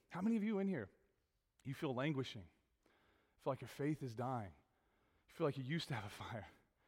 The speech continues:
You doubt that you ever could have a fire. Oh, Jesus got it through a prayer life, right? He sought God. How, if it was important for him, how much more important is it for you?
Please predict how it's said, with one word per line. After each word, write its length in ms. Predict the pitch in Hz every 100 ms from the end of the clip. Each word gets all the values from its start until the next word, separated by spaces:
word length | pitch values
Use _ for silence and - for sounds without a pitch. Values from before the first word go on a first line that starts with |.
| _ _
You 120 | 160 156
doubt 280 | 156 160
that 120 | 185 156
you 140 | 160
ever 140 | 151
could 220 | 151 170 151
have 140 | 127
a 60 | 107
fire. 360 | - 98 87 - _ _ _ _ _ _ _ _ _ _ _ _ _ _ _ -
Oh, 60 | 104
Jesus 380 | - 147 135 127
got 200 | 135 120
it 100 | 117 -
through 120 | 127
a 20 |
prayer 280 | 113 120 98
life, 380 | 98 95 92 - - _ _ _ _ _
right? 200 | 113 123 - _ - - _ _ _ _ _ _ _ -
He 120 | 147
sought 320 | - 156 175
God. 320 | 165 214 131 110 -
How, 160 | - 190
if 140 | 165
it 40 |
was 120 | 196 190
important 280 | 175 214
for 80 | 180
him, 60 | 208
how 80 | 208
much 120 | 196
more 220 | 196 190 170
important 400 | 156 190 180 175
is 100 | 180
it 100 | - -
for 80 | 156
you? 260 | 180 190